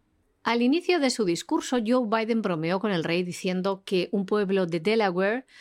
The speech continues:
que es donde él tiene su residencia privada, "va la gente y se queda más tiempo del que debería". Y la broma era la siguiente:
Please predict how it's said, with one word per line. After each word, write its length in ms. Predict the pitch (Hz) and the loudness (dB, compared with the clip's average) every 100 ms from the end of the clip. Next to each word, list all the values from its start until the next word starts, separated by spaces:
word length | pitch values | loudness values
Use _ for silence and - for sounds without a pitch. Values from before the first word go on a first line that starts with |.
| - - _ | -20 -20 _
que 100 | - | 0
es 80 | 185 | 0
donde 360 | 185 170 170 160 | 0 0 2 2
él 100 | 160 | 0
tiene 220 | 175 156 | -2 -2
su 100 | 156 | -2
residencia 500 | 151 156 156 147 143 | -4 -4 -4 -4 -4
privada, 600 | 135 135 214 202 240 285 _ - - _ _ - | -2 0 0 0 -4 -6 _ -20 -20 _ _ 0
"va 200 | 240 349 | 4 4
la 100 | 302 | 2
gente 600 | - 269 269 254 285 - | 0 0 0 2 0 0
y 80 | 214 | -4
se 160 | - 190 | -2 -2
queda 260 | 240 240 | 0 2
más 460 | 233 220 254 247 - | 2 2 2 0 -2
tiempo 480 | 233 220 208 226 208 | 0 0 0 0 0
del 240 | 208 214 | 0 0
que 140 | 196 | 0
debería". 580 | 151 165 165 156 - - _ _ _ _ | -2 -4 -6 -8 -10 -14 _ _ _ _
Y 120 | 233 | 0
la 120 | 214 | 0
broma 320 | 202 220 214 | 0 0 0
era 160 | 208 196 | 0 2
la 160 | 175 | 0
siguiente: 720 | 180 - 156 151 135 135 - | -2 -6 -6 -6 -6 -8 -10